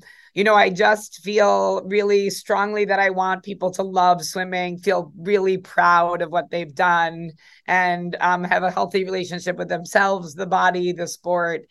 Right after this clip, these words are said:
Um, so I think I have, you know, like, a lot of experiences to draw from and a lot of joy to bestow and feel as if, um, there's a lot to be proud of, um, and to achieve, of course. Um, but I think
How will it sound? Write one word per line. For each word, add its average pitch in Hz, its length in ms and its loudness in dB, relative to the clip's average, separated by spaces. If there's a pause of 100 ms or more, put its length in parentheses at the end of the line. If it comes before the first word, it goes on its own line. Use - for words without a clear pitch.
(320)
Um, 180 240 0
so 202 140 0
I 202 80 4
think 240 420 -4 (280)
I 208 140 6
have, 208 580 6
you 214 100 -2
know, 196 280 2
like, 180 340 0
a 190 120 2
lot 190 600 2
of 190 100 -4
experiences 185 840 -4
to 185 120 -4
draw 180 320 2
from 202 560 0
and 185 240 0
a 180 80 0
lot 175 220 2
of 170 120 -2
joy 170 640 0 (160)
to 175 540 -6
bestow 160 920 0
and 170 220 -6
feel 175 220 -2
as 170 160 -4
if, 170 260 -4 (300)
um, 180 160 0
there's 175 160 -2
a 175 40 4
lot 170 260 0
to 175 100 -8
be 175 100 -8
proud 160 380 -2
of, 156 400 -2 (120)
um, 160 380 -4
and 233 240 0
to 214 120 0
achieve, 185 440 -4
of 170 160 -4
course. 180 560 -6 (340)
Um, 170 380 0
but 175 140 0
I 175 100 -2
think 180 320 -8